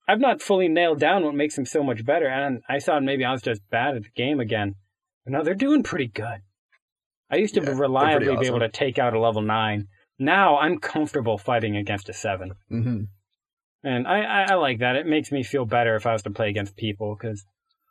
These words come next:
Speaker 1: 'cause a, a lot of, like, professional fighting game players,
Speaker 2: Mm-hmm.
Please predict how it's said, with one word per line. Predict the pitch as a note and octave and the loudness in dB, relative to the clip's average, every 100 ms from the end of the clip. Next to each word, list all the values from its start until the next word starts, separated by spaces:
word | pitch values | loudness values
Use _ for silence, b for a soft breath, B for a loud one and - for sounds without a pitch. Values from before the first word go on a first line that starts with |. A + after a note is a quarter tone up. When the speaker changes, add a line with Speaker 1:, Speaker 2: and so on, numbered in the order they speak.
| _ _ _ _ - | _ _ _ _ -4
Speaker 1:
'cause | G3+ G#3 - | -4 -4 -8
a, | G#3+ A3 | -6 0
a | |
lot | A3 G3 A3+ C#4 | 2 4 4 6
of, | A#3 | 4
like, | G3 D#3 | 2 0
professional | D3 C#3 C#3 - E3+ E3 D3 - - - | -2 2 2 0 -2 -2 -2 -8 -20 -10
fighting | - D3 E3 E3 | -2 0 2 0
game | D#3 E3 E3 D#3 | 0 2 0 -4
players, | - E3 F3 F#3 - _ | -2 0 0 -2 -6 _
Speaker 2:
Mm-hmm. | B2 A#2+ | -6 -4